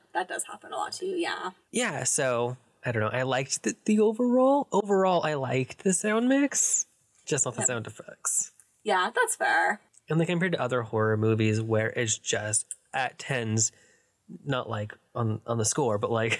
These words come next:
Speaker 2: <laughs> they just have the pedal to the metal and they're just like, "We're gonna make this as loud and fast as possible."
Speaker 1: Yeah.
Speaker 2: And I like that there were variations in the music and just in everything else.
Speaker 1: Yeah, that's fair. Um, was that your, your high, or do you have something even higher?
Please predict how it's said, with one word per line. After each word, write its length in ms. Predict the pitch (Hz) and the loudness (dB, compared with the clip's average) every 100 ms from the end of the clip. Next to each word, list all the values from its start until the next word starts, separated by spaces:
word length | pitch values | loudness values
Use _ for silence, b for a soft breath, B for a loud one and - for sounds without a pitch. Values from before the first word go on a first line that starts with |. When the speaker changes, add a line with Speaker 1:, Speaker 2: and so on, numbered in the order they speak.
| - | -8
Speaker 2:
<laughs> 120 | - | -8
they 140 | 127 123 | -4 -2
just 140 | 120 | -2
have 80 | 123 | -2
the 80 | 120 | -4
pedal 220 | - 120 | -2 -2
to 80 | 110 | 0
the 80 | 107 | 0
metal 280 | 104 104 | 2 2
and 140 | 110 110 | 2 2
they're 80 | 104 | 2
just 220 | 104 - | 0 -2
like, 220 | 107 104 | -4 -4
"We're 100 | 104 | -2
gonna 120 | 104 | -2
make 120 | 110 - | -4 -6
this 200 | 107 - | -4 -2
as 220 | - - | 0 -2
loud 320 | 123 127 120 | -2 -2 -2
and 140 | 110 104 | -4 -4
fast 220 | 110 110 | -2 -2
as 80 | 104 | -4
possible." 720 | 117 107 107 110 - - 113 B B B | -2 0 -2 -4 -10 -10 -10 B B B
Speaker 1:
Yeah. 380 | 202 190 170 170 | -2 -2 0 -2
Speaker 2:
And 600 | 185 202 _ _ _ 135 | -4 -10 _ _ _ -4
I 20 | |
like 120 | 127 123 | -2 -2
that 60 | |
there 100 | 127 | 0
were 80 | 110 | 0
variations 1000 | 104 101 98 104 101 101 101 104 - 98 - | 0 0 0 -2 -2 -6 -8 -4 0 0 0
in 440 | 120 113 110 - - _ | 2 2 2 -2 -18 _
the 60 | - | -2
music 420 | 110 110 104 101 - | 2 2 2 -2 -2
and 220 | 107 101 | -2 -2
just 220 | 101 101 | -2 -4
in 280 | 107 110 113 - - 117 | -4 -6 -8 -12 -8 -2
everything 360 | 110 104 101 | 0 0 -2
else. 440 | 101 107 117 - - _ _ _ | 0 0 2 -2 -4 _ _ _
Speaker 1:
Yeah, 320 | 202 170 185 226 | -4 -2 -2 -2
that's 200 | - 269 | -4 -2
fair. 340 | 208 139 196 - | 0 0 -2 -2
Um, 640 | 208 208 214 214 214 214 | 0 2 4 4 2 2
was 140 | 208 202 | 0 0
that 240 | 202 214 | 0 0
your, 400 | 226 208 202 196 185 | 0 2 4 2 2
your 200 | 202 202 | 0 0
high, 280 | 196 254 285 | 0 0 -2
or 80 | |
do 80 | 202 | 0
you 20 | |
have 120 | 175 - | -2 -2
something 260 | 190 180 | -8 -4
even 220 | 175 175 | -4 -4
higher? 400 | 190 190 190 196 | -6 -6 -6 -14